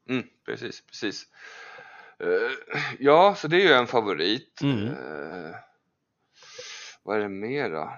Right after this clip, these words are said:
Speaker 1: Vilket dårar? Mm. Sen en för sig skådis som man, det är efter man, man, man hatar han nästan. Alltså, han, man hatar hans karaktär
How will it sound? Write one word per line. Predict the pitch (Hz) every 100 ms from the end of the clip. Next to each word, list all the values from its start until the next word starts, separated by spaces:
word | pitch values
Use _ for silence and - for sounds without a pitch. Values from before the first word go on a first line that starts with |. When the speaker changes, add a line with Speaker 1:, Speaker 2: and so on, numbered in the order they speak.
| -
Speaker 1:
Vilket | - - -
dårar? | 73 60 58 65 62 60 55 50 _ _ _ _ _ _ _ _ _ _ _ _
Mm. | 71 64 62 64 - _ 131 _ _ _ _ _ _ _ _ _ _ _ _ _ - _ _ _ _ _ _ _ - -
Sen | - 151 147 190
en | - 147 135
för | -
sig | 139 127
skådis | - 127 113 110 -
som | 120
man, | 113 - - - _ _ - _
det | 123
är | 151
efter | -
man, | 120 113 92 62 67
man, | 127 123
man | 131 131
hatar | 147 131 104 - 165
han | 165 107 101 -
nästan. | 95 - 101 101 -
Alltså, | 104 107
han, | 101 117
man | 120
hatar | 117 110
hans | -
karaktär | 117 107 - 165 85 95